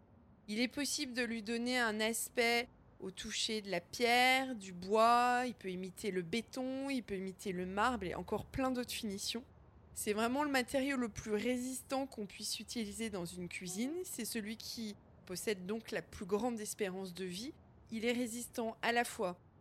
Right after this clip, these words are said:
aux rayures, aux chocs, aux températures qui vont jusqu'à neuf cents degrés. Donc là, vous pouvez poser directement vos casseroles, vos plats sur le plan. Vous pouvez découper à même le plan de travail et vous n'avez pas de risque de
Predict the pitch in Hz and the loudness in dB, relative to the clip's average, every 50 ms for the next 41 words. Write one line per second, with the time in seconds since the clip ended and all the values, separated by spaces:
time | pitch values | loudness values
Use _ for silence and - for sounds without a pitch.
0 | - - - - 247 277 254 294 285 254 226 208 185 175 185 - - - - - | -20 -16 -6 -2 0 2 2 2 2 2 0 0 -2 -2 -4 -8 -18 -20 -14 -6
1 | - 277 294 - - - 208 165 - - - - - - - 247 277 - - 277 | -4 -2 0 0 2 2 2 0 0 -4 -16 -20 -14 -8 -4 -4 -4 -2 -2 -2
2 | 269 - 269 247 226 226 220 220 - - - 285 311 339 370 359 - - - - | 0 2 2 2 2 2 0 -2 -4 -6 -4 -4 -2 -2 -2 -4 -8 -14 -20 -20
3 | - - - - - 202 190 202 247 285 311 294 240 220 - - - 247 240 247 | -20 -20 -18 -16 -14 -12 -10 -8 -6 -6 -6 -6 -6 -6 -6 -6 -2 -2 -2 -2
4 | 226 208 214 233 262 277 - - - 302 294 269 269 233 208 208 208 185 175 180 | -2 -4 -2 -2 -2 -2 -2 -4 -6 -6 -4 -4 -4 -4 -2 -4 -4 -4 -6 -8
5 | 175 170 - - - 254 277 330 320 294 262 214 - - 214 196 202 196 185 175 | -10 -10 -8 -2 2 2 4 4 2 0 -6 -10 -12 -12 -6 -2 0 0 0 -2
6 | - - 233 233 226 208 220 220 196 185 202 233 262 269 294 285 - - - 277 | -4 -6 -6 -6 -4 -4 -4 -4 -6 -4 -4 -2 -2 0 -2 -4 -4 -6 -6 -4
7 | 254 247 247 247 240 - - - - - - - 190 185 208 254 294 269 - 294 | -2 -2 -2 -4 -4 -8 -16 -20 -20 -20 -18 -14 -10 -6 -2 -2 -2 0 0 0
8 | 277 277 - - 277 269 262 262 262 233 208 220 226 226 214 - 247 233 220 214 | 0 0 0 -2 0 2 2 4 2 0 -2 -4 -6 -6 -6 -2 0 2 2 2
9 | 202 202 196 - - - - 277 269 254 233 208 - - 247 262 302 339 330 294 | 2 0 -2 -6 -6 -2 0 2 2 2 2 0 -2 -2 -2 0 0 0 -2 -4
10 | 247 208 - - - 196 202 190 170 165 165 175 240 285 277 - - 294 262 - | -6 -8 -10 -10 -6 -4 -4 -4 -6 -8 -4 0 0 0 0 -2 -10 -10 -6 -2
11 | 277 277 269 254 - - 185 196 208 220 226 226 226 220 214 214 - - 202 196 | 0 2 2 2 2 0 0 0 0 -2 -2 -2 -2 -4 -4 -4 -4 -6 -4 -4
12 | 196 190 180 170 165 180 190 - - - 196 165 175 180 226 302 294 254 220 - | -4 -6 -8 -10 -8 -8 -8 -6 -4 -4 -2 0 2 2 4 4 4 2 0 -2
13 | - - - - 175 175 190 214 214 196 190 190 185 185 180 180 175 165 165 165 | -6 -14 -8 -4 -4 -4 -4 -4 -6 -6 -6 -4 -4 -4 -2 -2 -2 -2 -2 0
14 | - 226 254 214 202 170 170 262 277 262 - - 185 190 | 0 0 0 0 -2 -6 -6 -6 -6 -6 -8 -6 -4 -2